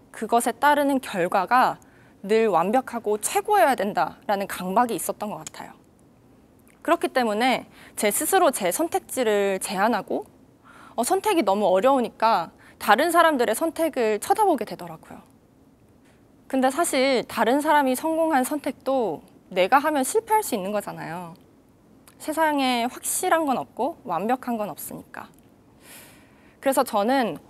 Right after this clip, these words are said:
완벽해지려는 욕심을 내려두고 이번 생은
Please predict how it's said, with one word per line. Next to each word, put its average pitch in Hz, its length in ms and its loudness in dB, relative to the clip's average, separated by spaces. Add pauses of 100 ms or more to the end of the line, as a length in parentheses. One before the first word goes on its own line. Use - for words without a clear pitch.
완벽해지려는 233 920 2
욕심을 196 720 -4
내려두고 202 800 0 (800)
이번 285 300 4
생은 254 580 0